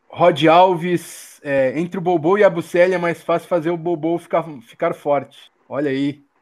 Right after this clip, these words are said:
que que é isso? É, nosso campanheiro de Celtics Brasil, Daniel Emuliano, aqui com a gente. Nasir Little, maior, maior, maior que Tyler Hero. Bom comentário. <clears throat> É, Espida aqui com a gente também.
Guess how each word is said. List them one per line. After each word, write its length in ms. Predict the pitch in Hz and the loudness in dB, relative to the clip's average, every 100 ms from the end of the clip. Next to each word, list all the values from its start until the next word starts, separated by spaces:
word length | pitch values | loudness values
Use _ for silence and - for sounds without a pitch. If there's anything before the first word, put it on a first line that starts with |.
| _ | _
que 140 | - 151 | -12 -8
que 120 | 147 | -6
é 40 | |
isso? 420 | 131 143 - 117 - _ | -6 -6 -10 -20 -20 _
É, 320 | 131 135 135 - - | 0 4 4 0 -12
nosso 500 | 160 196 233 233 233 | -6 2 2 2 2
campanheiro 540 | 233 214 208 208 202 | 2 4 4 4 2
de 80 | 180 | 0
Celtics 380 | 190 175 175 - | -2 -2 -4 -2
Brasil, 240 | 156 156 | -2 0
Daniel 260 | 151 147 147 | -2 0 -4
Emuliano, 480 | 147 143 143 147 | -4 -2 -2 -2
aqui 160 | 143 - | -4 -6
com 100 | 151 | -2
a 80 | 143 | 0
gente. 300 | 147 156 160 | 0 -4 -4
Nasir 340 | 165 160 180 | -4 -2 -2
Little, 380 | 156 170 190 175 | 0 2 4 2
maior, 260 | 160 160 160 | 2 2 2
maior, 260 | 156 156 | 2 0
maior 280 | 156 151 156 | 0 0 0
que 360 | - 151 135 120 _ _ _ | -4 -6 -6 -12 _ _ _
Tyler 320 | - 170 156 131 | 0 2 4 2
Hero. 400 | 135 185 180 _ _ _ - | 0 -4 -6 _ _ _ -10
Bom 160 | 180 | -8
comentário. 680 | 202 180 151 131 151 170 175 175 _ _ _ - | -4 -2 -2 2 2 2 0 -6 _ _ _ -8
<clears throat> 360 | 175 135 - _ _ - | -8 -8 -16 _ _ -10
É, 880 | 135 135 131 131 131 127 127 127 123 117 _ _ _ 170 | -2 0 2 2 2 0 -2 -4 -8 -12 _ _ _ -8
Espida 520 | 180 - 226 247 190 | -8 -2 0 4 2
aqui 200 | - 196 | 0 -2
com 100 | 170 | 0
a 60 | |
gente 320 | 147 160 160 - | 0 -2 -8 -10
também. 520 | 135 151 175 175 | -8 -6 -8 -10